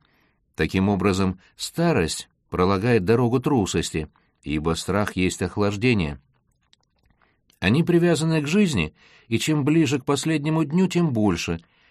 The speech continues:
потому что желание касается того, чего нет, и в чём люди нуждаются, того они особенно желают. Они эгоисты более чем следует, потому что... и это есть некоторого рода малодушие.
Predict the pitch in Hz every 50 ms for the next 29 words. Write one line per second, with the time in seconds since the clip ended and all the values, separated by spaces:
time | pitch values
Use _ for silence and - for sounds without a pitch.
0 | _ _ _ _ _ - 90 87 101 104 110 101 - 107 101 95 104 117 120 131
1 | 131 117 98 85 87 92 87 - 113 98 90 - 98 85 - 107 107 110 113 110
2 | - - 120 117 131 143 151 165 165 143 98 - - - _ _ _ _ _ _
3 | - 82 80 - - - 98 98 98 95 104 107 98 110 101 107 110 98 101 110
4 | 131 139 131 107 87 - - 82 73 - _ _ _ _ _ _ 80 78 76 78
5 | 85 85 85 85 87 85 - - 95 87 80 90 90 92 95 92 87 101 104 110
6 | 127 131 120 92 82 - - _ _ _ _ _ _ _ _ _ _ _ _ -
7 | 120 156 185 208 202 165 175 185 202 190 - - 156 135 139 165 175 175 170 165
8 | - 175 175 165 - 127 117 101 87 73 82 85 82 - - _ _ _ _ _
9 | _ _ - 85 78 98 98 104 107 98 - - - 113 113 107 95 - _ _
10 | _ _ _ _ _ _ _ - 95 98 107 147 185 185 180 156 135 120 120 95
11 | - - 107 107 104 90 - - 104 98 101 101 104 104 104 95 98 101 104 101
12 | 104 113 117 104 95 87 80 - - 82 80 82